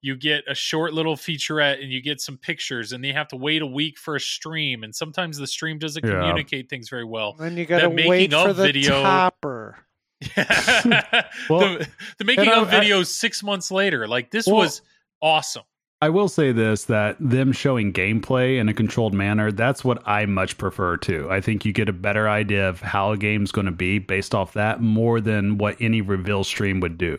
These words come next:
Speaker 1: Hundred percent.
Speaker 2: Just, just
Speaker 1: Yep.
Speaker 2: because a reveal stream, it's not that they're necessarily bad. It's just, it's chaotic because
Speaker 1: Yep.
Speaker 2: it's live. You're counting on somebody showing off the shots, and that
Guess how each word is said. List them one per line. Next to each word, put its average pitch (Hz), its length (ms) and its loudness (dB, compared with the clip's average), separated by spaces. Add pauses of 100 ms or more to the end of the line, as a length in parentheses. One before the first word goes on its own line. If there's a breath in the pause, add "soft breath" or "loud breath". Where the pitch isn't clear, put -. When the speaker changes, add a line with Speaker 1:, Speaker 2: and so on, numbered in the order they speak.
Speaker 1:
Hundred 156 340 -8
percent. 135 420 -2
Speaker 2:
Just, - 280 -12
just 233 140 2
Speaker 1:
Yep. 135 40 -4
Speaker 2:
because 185 280 0
a 156 60 0
reveal 131 380 2
stream, 139 360 2
it's 113 160 -4
not 139 260 2
that 113 240 0
they're 104 180 0
necessarily 101 500 0
bad. 104 440 -2
It's 113 200 -2
just, - 360 -2
it's 117 320 -6
chaotic 127 600 -2 (120)
because 104 340 0
Speaker 1:
Yep. 101 100 0
Speaker 2:
it's - 120 -12
live. 107 540 0 (400 soft breath)
You're 110 400 2
counting 120 400 0
on 123 120 2
somebody 117 680 0
showing 120 500 0
off 113 260 0
the 120 80 -4
shots, 101 540 -2
and 98 180 2
that 104 300 0